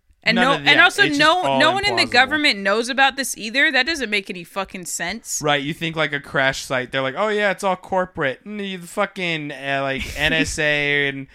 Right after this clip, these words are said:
Speaker 2: it's gonna be like, "Yeah, what the fuck happened? Your spaceship crashed in the middle of Malaysia."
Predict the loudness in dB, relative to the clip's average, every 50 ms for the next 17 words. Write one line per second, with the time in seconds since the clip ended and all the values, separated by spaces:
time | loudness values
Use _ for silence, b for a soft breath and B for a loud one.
0 | B B B B -12 -8 -4 0 0 0 0 0 -2 -2 2 2 2 2 2 0
1 | -2 -4 -4 -4 -12 -10 -4 -2 -2 -2 -2 0 0 0 0 0 -2 -4 -4 -4
2 | -10 -10 -16 _ _ _ _ _ _ _ _ -10 -8 -8 -8 -2 -2 0 0 0
3 | -4 -6 -10 -8 -4 0 0 2 2 0 -4 -6 -12 -12 -10 -8 -8 -4 -4 -4
4 | -4 -4 -4 -2 0 0 0 0 -2 -6 -10